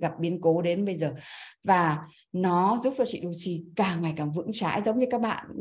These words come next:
giống như các, các cô queen của chị Lucy bảo là chị Lucy, luôn luôn có chị Lucy ở đây, cảm thấy rất là yên tâm, bởi vì chị Lucy cảm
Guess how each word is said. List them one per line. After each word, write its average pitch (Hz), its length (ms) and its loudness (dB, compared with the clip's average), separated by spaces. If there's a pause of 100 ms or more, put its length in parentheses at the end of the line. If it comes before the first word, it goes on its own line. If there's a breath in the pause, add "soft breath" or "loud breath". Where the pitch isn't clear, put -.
(160)
giống 190 140 -2
như 233 100 0
các, 233 140 -4
các 262 160 0
cô 226 220 2
queen 214 360 0
của - 300 -4
chị - 120 -6
Lucy 202 380 0 (140)
bảo 143 180 0
là 139 80 -4
chị 156 160 -8
Lucy, 190 500 -2 (280 loud breath)
luôn 214 120 0
luôn 208 140 4
có 226 60 0
chị 226 120 -4
Lucy 190 260 -4
ở 151 80 0
đây, 175 440 2
cảm 151 180 -4
thấy 143 80 -4
rất 214 140 -2
là 220 60 0
yên 196 220 4
tâm, 190 140 6 (140)
bởi 151 160 0
vì 147 120 0
chị 147 140 -12
Lucy 170 380 -6 (520 loud breath)
cảm 156 120 2